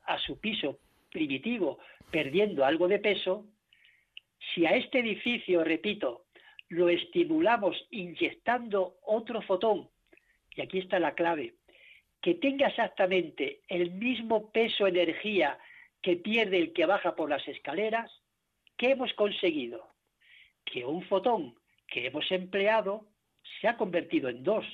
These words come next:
el que hemos inyectado y el que se ha desprendido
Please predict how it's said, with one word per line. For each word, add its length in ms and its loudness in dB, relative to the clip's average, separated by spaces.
el 240 -8
que 140 0
hemos 260 -2
inyectado 800 -2
y 200 0
el 120 2
que 220 -2
se 120 2
ha 80 4
desprendido 800 -2